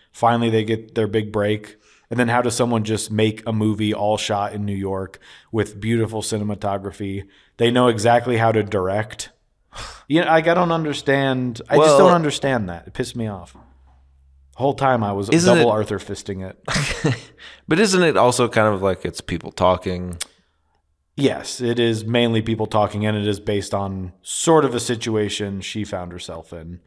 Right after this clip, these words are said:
Speaker 2: Right.
Speaker 1: But obviously a completely fake version of an
Speaker 2: Yeah.
Speaker 1: idea she had. But
Speaker 2: I just mean, I, I, I wonder
Speaker 1: the
Speaker 2: how
Speaker 1: way it's directed, the way that there is so much room that you just breathe with the characters
Speaker 2: Mm.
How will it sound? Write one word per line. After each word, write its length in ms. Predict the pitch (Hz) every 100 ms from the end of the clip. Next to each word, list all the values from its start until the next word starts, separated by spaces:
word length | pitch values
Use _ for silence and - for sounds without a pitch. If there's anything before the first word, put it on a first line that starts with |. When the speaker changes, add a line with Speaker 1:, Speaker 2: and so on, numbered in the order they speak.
| -
Speaker 2:
Right. 260 | 87 - - _ _
Speaker 1:
But 600 | 165 131 110 - - -
obviously 540 | 113 107 107 110 104 101
a 100 | 95
completely 500 | - 104 107 92 92
fake 360 | - 95 85
version 400 | 90 90 82 82
of 400 | 82 82 82 - _
an 100 | 156
Speaker 2:
Yeah. 120 | 127
Speaker 1:
idea 340 | 92 87 98 85
she 160 | -
had. 320 | 87 80 82 -
But 180 | 151
Speaker 2:
I 40 | 147
just 200 | 151 135
mean, 160 | 139
I, 120 | 123 147
I, 340 | 135 104 - -
I 100 | 143
wonder 800 | 139 156 175 160 151 135 123 -
Speaker 1:
the 80 | 175
Speaker 2:
how 60 |
Speaker 1:
way 80 | 202
it's 140 | -
directed, 640 | - 151 135 123 185 139 127
the 100 | 127
way 280 | 127 143 151
that 240 | 135 127
there 160 | 127 127
is 120 | 117 -
so 240 | 139 139
much 540 | 135 127 117 - - - _
room 800 | 117 107 127 147 143 123 110 98 -
that 80 | 117
you 220 | 113 113
just 260 | 110 98 98
breathe 480 | 107 120 117 113
with 300 | 104 104 -
the 80 | -
characters 720 | 101 117 113 110 107 98 101 95
Speaker 2:
Mm. 380 | 98 98 90